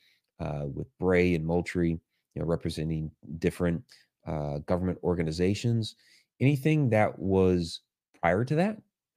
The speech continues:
they just wouldn't talk about. You know, they were, they were only talking about, uh, modern and current cases. Anything when they would bring up things like Project Blue Book or what may have happened between Blue Book and, you know, early two thousands,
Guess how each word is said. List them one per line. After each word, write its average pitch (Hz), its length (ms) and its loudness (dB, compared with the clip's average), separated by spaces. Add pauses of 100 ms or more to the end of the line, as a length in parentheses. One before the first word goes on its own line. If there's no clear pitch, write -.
(440)
they 117 100 6
just 117 220 0
wouldn't 92 260 0
talk 117 260 -2
about. 73 280 -2
You 82 80 -6
know, 78 40 -4
they 82 160 -2
were, 85 240 -2
they 90 140 0
were 90 160 0
only 104 200 -2
talking 92 460 -2
about, 85 320 -2 (440)
uh, 87 200 -2
modern 87 540 -2
and 82 120 -4
current 85 420 -4 (460)
cases. 95 480 -4
Anything 117 560 0 (200)
when 98 180 -2
they 95 100 4
would 92 180 2
bring 92 220 0
up 85 120 -4
things 82 180 -4
like 69 140 -6
Project - 360 -8
Blue 127 160 6
Book 117 420 4
or 85 180 2
what 82 240 -2
may 80 100 -4
have 76 140 -6
happened 107 340 0
between 98 380 -2
Blue 101 240 0
Book 95 320 0 (460)
and, 85 580 2 (880)
you 76 120 -12
know, - 120 -10
early 90 240 2
two - 140 -6
thousands, 101 580 2